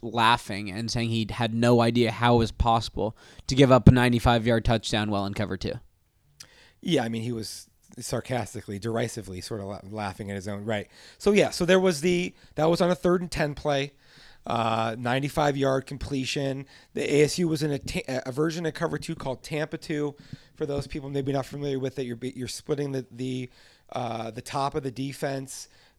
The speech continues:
Speaker 2: uh, ha-, of the ha-, of the field in half. That was, um, after Cam Phillips had suffered a concussion and was out of the game. They had Willie Hartz in the game and Keywan Markham. And,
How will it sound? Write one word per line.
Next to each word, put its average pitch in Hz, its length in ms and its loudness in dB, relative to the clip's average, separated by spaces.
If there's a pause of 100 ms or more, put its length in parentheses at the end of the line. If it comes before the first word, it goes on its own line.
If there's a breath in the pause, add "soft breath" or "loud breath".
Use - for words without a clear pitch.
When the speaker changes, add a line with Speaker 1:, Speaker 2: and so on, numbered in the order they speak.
Speaker 2:
uh, 117 160 -10
ha-, - 300 -10
of 123 120 -10
the 117 100 -8
ha-, 139 240 -8
of 127 100 -10
the 117 60 -10
field 139 360 -6
in 113 60 -10
half. 151 520 -6 (500 soft breath)
That 127 180 -6
was, 123 180 -8
um, 117 600 -6 (440)
after 147 800 -2 (460)
Cam 143 280 -4
Phillips 143 360 -6
had 131 120 -4
suffered 139 360 -6
a 123 100 -6
concussion 151 600 -6
and 139 80 -6
was 123 100 -6
out 131 160 -2
of 127 60 -8
the 123 60 -8
game. 131 360 -6
They 120 60 -4
had 113 100 -6
Willie 131 260 -6
Hartz - 500 -8 (460 soft breath)
in 135 160 -6
the 123 80 -6
game 135 480 -2
and 117 320 -6
Keywan 131 460 -4
Markham. 139 540 -6 (540 soft breath)
And, 120 480 -6